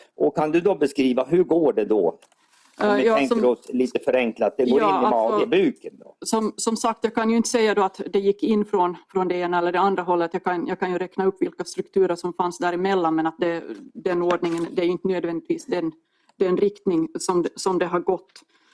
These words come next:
Speaker 2: Eh, men att, mm, återigen, det, det har gått, eh, genom, genom flanken och, och bukhinnan, som är alltså den här bindvävsdelen som sitter på insidan av buken. Den har gått in i levern, eh,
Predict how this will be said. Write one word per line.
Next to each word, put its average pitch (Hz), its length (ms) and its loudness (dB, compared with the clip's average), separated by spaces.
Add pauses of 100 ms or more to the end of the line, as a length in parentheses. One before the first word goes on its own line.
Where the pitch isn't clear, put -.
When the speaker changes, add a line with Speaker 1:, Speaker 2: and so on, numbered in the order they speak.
(160)
Speaker 2:
Eh, 180 280 0
men 185 240 4
att, - 240 -2 (180)
mm, 175 320 0 (300)
återigen, 202 680 4
det, 190 180 2 (140)
det 190 100 2
har 185 140 2
gått, 185 160 0 (440)
eh, 175 280 -2 (220)
genom, 180 360 -2 (240)
genom 175 240 -2
flanken 208 560 0 (540)
och, 180 360 2
och 180 160 -2 (240)
bukhinnan, 185 720 0 (120)
som 175 200 -8
är 175 40 -4
alltså 165 240 -4
den 165 140 -8
här 160 200 -4 (140)
bindvävsdelen 170 1080 -4
som 160 120 -12
sitter - 260 -10
på 165 120 -8
insidan 165 440 -4
av 160 140 -4
buken. 170 440 0 (460)
Den 190 100 -4
har 175 60 -2
gått 175 160 -6
in 175 120 0
i 170 60 -2
levern, 175 540 0 (640)
eh, 165 220 -4